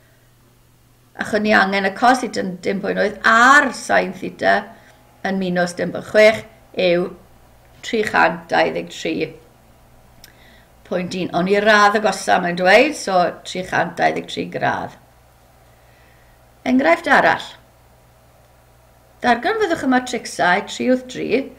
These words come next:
sy'n cynrychioli trawsffurfiadau A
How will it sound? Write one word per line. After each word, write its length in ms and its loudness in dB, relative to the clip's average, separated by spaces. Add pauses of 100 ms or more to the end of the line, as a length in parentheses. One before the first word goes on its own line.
(640)
sy'n 240 -4
cynrychioli 800 0
trawsffurfiadau 1200 0 (360)
A 160 0